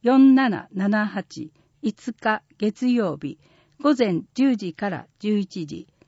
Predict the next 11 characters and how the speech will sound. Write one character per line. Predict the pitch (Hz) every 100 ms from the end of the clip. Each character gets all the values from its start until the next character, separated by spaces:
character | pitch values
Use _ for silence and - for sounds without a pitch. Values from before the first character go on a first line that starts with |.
| _ _ _
合 | 214 277 294
合 | 285 277
保 | 254 254
育 | 247 -
園、 | 202 160 - _
一 | - 202
緒 | - 277
に | 269 262 -
遊 | 214 220 196
ぼ | 175
う。 | 165